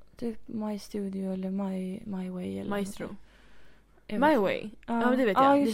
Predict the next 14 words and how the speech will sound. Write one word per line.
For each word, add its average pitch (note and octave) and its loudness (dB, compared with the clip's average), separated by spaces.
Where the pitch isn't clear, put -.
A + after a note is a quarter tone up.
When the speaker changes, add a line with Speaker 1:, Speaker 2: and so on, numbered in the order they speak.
Speaker 2:
känner G#3+ 2
Speaker 1:
det, G3 2
Speaker 2:
jag F#3 0
till. - 0
Speaker 1:
My - 6
Speaker 2:
Ja, G#3+ 8
Speaker 1:
Way. A3 2
Speaker 2:
ja. G#3 2
Speaker 1:
Där G#3+ 4
klipper - -8
han - -12
sig. - -12
Speaker 2:
Ja. G#3 2
Speaker 1:
Eh, G3+ 4